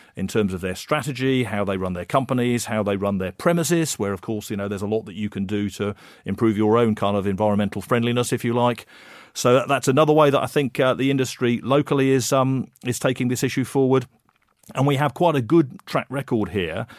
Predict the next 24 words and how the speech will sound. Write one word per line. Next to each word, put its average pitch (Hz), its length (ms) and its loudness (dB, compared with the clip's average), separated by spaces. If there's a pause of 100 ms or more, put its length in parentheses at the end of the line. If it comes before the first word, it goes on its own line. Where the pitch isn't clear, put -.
(260)
of 110 420 4
working 123 460 2
with 110 220 2
government 104 460 0 (240)
in 113 260 2
innovative 104 460 -2
ways 101 520 -2 (260)
to 117 100 -2
make 117 220 0
sure 110 360 2
that 107 300 -2
protection 107 420 -4
is 104 100 -2
still 104 260 -2
there 98 120 -2
for - 100 -10
customers. 87 560 -6 (460)
So 120 300 2
as 151 420 0
sophistication 139 880 -2
in, 107 220 0
in 110 260 2
flood 113 320 -2
prediction, 107 540 -2